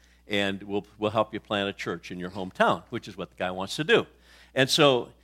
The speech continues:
we set the date in January. He's gonna go, and I said, "You know, we've got a network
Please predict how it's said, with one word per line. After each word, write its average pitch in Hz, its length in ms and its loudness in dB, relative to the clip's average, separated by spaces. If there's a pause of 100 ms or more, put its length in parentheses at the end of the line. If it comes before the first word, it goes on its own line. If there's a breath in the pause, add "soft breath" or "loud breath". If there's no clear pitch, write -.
(160)
we 143 120 0
set 196 260 4
the 180 80 4
date 107 320 4
in 117 180 -6
January. 110 540 -2
He's 180 240 2
gonna 175 220 4
go, 113 240 4
and 113 80 2
I 135 80 8
said, 160 340 0 (240 soft breath)
"You 156 140 6
know, 170 80 6
we've 170 240 4
got 226 240 4
a 165 80 6
network 139 720 0